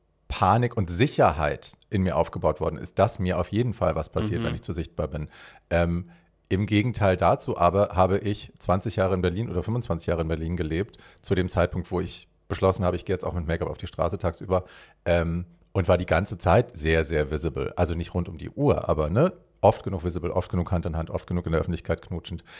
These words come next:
Speaker 1: ganz viel in Drag unterwegs auf der Straße. Ähm, und, ne, auch an Tagen, wo ich denke, ich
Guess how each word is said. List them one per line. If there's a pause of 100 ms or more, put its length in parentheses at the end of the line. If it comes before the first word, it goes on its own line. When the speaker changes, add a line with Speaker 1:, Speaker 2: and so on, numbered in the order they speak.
(140)
Speaker 1:
ganz
viel
in
Drag
unterwegs
auf
der
Straße. (420)
Ähm, (540)
und,
ne,
auch
an
Tagen,
wo
ich
denke,
ich